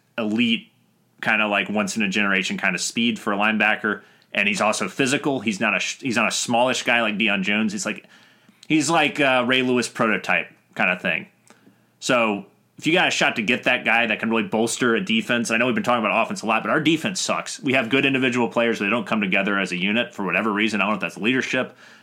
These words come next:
skill, or just the chemistry isn't there. I also know we don't have great edge rushers. I mean, that's been established for twenty years now, but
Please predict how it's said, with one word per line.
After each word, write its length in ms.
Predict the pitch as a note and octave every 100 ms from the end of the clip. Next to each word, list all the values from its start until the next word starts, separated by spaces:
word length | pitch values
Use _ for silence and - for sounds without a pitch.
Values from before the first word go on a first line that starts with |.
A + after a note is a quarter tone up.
| _
skill, 600 | - - C#3 C3 B2 - - _ _ _ _ -
or 180 | G#2
just 400 | G2 G#2 - -
the 80 | B2+
chemistry 440 | - C3+ C3 C#3+ C#3
isn't 180 | C3+ B2+
there. 300 | C3 B2 - _ _ _ _
I 80 | B2
also 160 | B2+ B2
know 160 | A#2
we 160 | A2 G2+
don't 220 | A#2 A2+
have 260 | A2 G#2+ G2
great 240 | A2+ G#2+
edge 180 | G2+ G#2
rushers. 380 | A2 G#2+ A2 G2+
I 40 |
mean, 80 | G2
that's 120 | G2
been 100 | G#2
established 420 | F#2+ - F#2+ G2 -
for 160 | F#2 F2+
twenty 240 | - A2+ G2+
years 260 | F#2 A2
now, 260 | A#2 A2+ A2+
but 260 | - F#2+ F#2